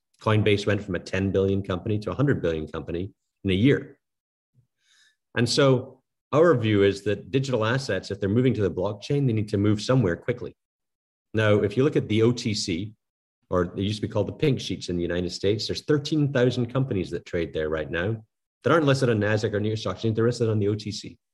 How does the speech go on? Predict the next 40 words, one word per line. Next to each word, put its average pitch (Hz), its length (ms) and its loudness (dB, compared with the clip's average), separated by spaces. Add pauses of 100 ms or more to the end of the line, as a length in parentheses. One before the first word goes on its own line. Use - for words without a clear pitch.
(420)
public 139 260 0
companies. - 460 -4 (1080)
Now, 117 380 2
the 127 100 4
O 160 60 6
T 135 160 0
C 190 220 0
is 135 100 2
an 107 80 -2
A 107 100 4
T 117 220 -2
S, 160 200 -4
just - 180 -8
like 110 160 0
us, - 340 -10 (380)
but 101 80 -2
the 117 100 4
O 151 40 6
T 143 140 -2
C 135 160 2
is 104 80 0
an 110 60 2
A 113 80 4
T 113 180 0
S 107 120 0
for 98 140 -4
legacy 87 460 -2
assets. 87 420 -4
Ours 104 280 0
is 98 160 -2
an 98 120 0
A 98 140 -2
T 101 260 -2
S, 107 260 -4
alternative 90 400 -6
trading 90 240 -4
system, 104 420 -8
for 107 100 0
digital 131 460 -2
assets. - 580 -14